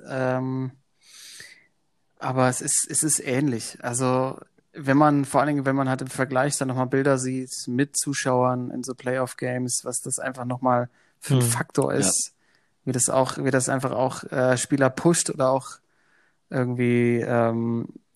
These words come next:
Speaker 1: irgendwie auch so ein bisschen, äh, auf, auf den Schultern liegt. Äh, ich meine, das sieht man jetzt auch so Leistungen wie, äh, an den, bei den verschiedenen Bubble-M V Ps.
Speaker 3: <laughs>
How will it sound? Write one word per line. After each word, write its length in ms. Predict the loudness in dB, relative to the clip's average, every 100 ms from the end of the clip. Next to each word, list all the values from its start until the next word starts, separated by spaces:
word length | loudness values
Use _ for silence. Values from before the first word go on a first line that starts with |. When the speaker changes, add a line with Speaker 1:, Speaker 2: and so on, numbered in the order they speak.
| -18
Speaker 1:
irgendwie 260 | -6 -2 0
auch 120 | 2
so 120 | 0
ein 40 | 0
bisschen, 580 | 0 0 0 -2 -4 -4
äh, 260 | -4 -6 -4
auf, 160 | -4 -2
auf 180 | -4
den 160 | 0 2
Schultern 400 | 4 6 6 4
liegt. 360 | 2 -2 -12 -14 _ _ -20 _ _ _ _
Äh, 220 | 0 2 0
ich 120 | 0
meine, 180 | 0 0
das 100 | 0
sieht 140 | 2
man 120 | 4
jetzt 160 | 6 4
auch 160 | 0 0
so 120 | 0
Leistungen 920 | 4 4 4 0 -4 -4 -4 -6 -6
wie, 480 | -2 0 0 -2 -4 _ _ _ _ _
äh, 240 | 2 4
an 120 | 4 2
den, 240 | 2 -2 0
bei 120 | 2
den 120 | 2
verschiedenen 460 | 2 2 4 4 6
Bubble-M 380 | 6 6 2 -2
V 80 | -4
Ps. 420 | -4 -6 -6 -10 -4
Speaker 3:
<laughs> 320 | -4 -2 -8